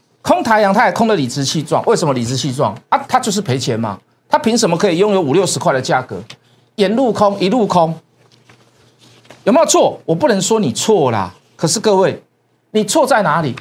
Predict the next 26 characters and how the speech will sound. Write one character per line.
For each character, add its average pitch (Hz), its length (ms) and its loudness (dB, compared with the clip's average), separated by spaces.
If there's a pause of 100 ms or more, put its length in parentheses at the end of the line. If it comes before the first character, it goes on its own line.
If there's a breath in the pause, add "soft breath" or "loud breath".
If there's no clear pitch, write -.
(120)
你 185 100 -2
不 262 200 -2
知 240 200 0
道 226 220 2
后 196 160 2
面 180 160 0
的 147 100 0
事 151 220 -2
情 107 240 -4
嘛。 104 220 -8 (3000)
各 233 100 2
位 247 60 4
投 220 100 4
资 226 80 2
朋 196 100 4
友， 131 240 0 (1700)
你 202 100 2
不 208 140 -2
知 277 180 -2
道 269 140 4
后 240 160 2
面 233 120 2
的 196 100 2
事 202 200 0
情 110 260 -4
嘛。 107 260 -6